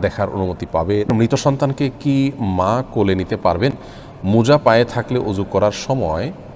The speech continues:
মাসাহ করলে অজু হবে কি না? রাত এগারোটার দিকে তাহাজ্জুদের নামাজ পড়া যাবে কি?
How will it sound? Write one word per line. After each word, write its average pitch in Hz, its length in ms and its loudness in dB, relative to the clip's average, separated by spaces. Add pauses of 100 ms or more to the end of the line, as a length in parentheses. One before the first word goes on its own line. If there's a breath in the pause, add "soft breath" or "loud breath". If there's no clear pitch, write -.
(140)
মাসাহ 98 500 0
করলে 127 440 2
অজু 101 220 0
হবে 87 240 0
কি 87 200 -8
না? 95 160 2
রাত 90 380 0
এগারোটার 110 340 -2
দিকে 113 160 -4
তাহাজ্জুদের 90 400 -4
নামাজ 90 180 -4
পড়া 80 140 0
যাবে 76 200 -6
কি? 76 100 -10